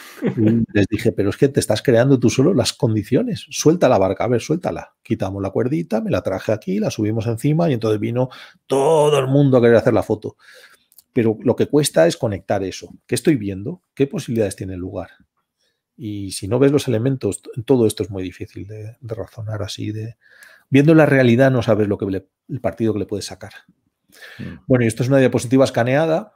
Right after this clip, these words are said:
Speaker 1: que la tengo que rescanear porque en aquellos momentos con los escáneres que había se quedó regular. Es una diapo que fue premiada en el Wildlife Photographer of the Year, alguno lo recordará,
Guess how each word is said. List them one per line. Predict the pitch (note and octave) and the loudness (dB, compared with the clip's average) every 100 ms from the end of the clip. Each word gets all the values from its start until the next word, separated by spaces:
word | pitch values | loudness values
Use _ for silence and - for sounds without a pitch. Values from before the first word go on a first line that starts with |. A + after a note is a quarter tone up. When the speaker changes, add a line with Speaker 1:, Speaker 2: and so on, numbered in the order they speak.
| _ | _
Speaker 1:
que | C3 | -6
la | G2+ | -4
tengo | F#2+ A#2+ | -2 -2
que | A#2 | 0
rescanear | G#2+ G2+ - G2+ G#2 B2+ A#2+ | -4 -6 -10 -6 -2 -2 -2
porque | F#2+ | -8
en | G2 | -8
aquellos | F#2 F#2+ G#2+ G2 - | -8 -6 -4 -6 -8
momentos | F2 G2+ A#2 A2+ F#2 | -10 -6 -6 -8 -12
con | G2+ | -12
los | F#2+ | -14
escáneres | A2 - G#2+ G#2+ | -14 -10 -6 -6
que | - | -6
había | F#2+ A2 A2 | -6 -2 -4
se | - G2+ | -4 -10
quedó | F#2 | -8
regular. | F#2 G2+ F#2+ A2 G#2+ _ - | -6 -6 -2 -4 -4 _ -8
Es | A#2+ | -4
una | C3 B2 | 0 2
diapo | G2+ F#2+ G2 G#2+ - _ _ _ _ | 2 0 -4 -6 -8 _ _ _ _
que | - G#2+ G2+ F#2+ C#3+ D#3 C#3+ _ | 0 2 2 -2 -8 -12 -16 _
fue | - B2+ | 0 2
premiada | A#2+ A2 A#2+ | 2 2 2
en | A#2 | 2
el | G2+ | 4
Wildlife | A2 A2+ G#2+ | 4 4 2
Photographer | - A2 - G#2 | 2 0 0 -2
of | |
the | G2 | -2
Year, | G2 B2+ G#2 | -2 -2 -2
alguno | G2 F#2+ A2+ | -6 -8 -8
lo | G#2 G2+ | -6 -6
recordará, | G#2 F#2+ F#2+ G2 A2+ | -6 -6 -4 -6 -8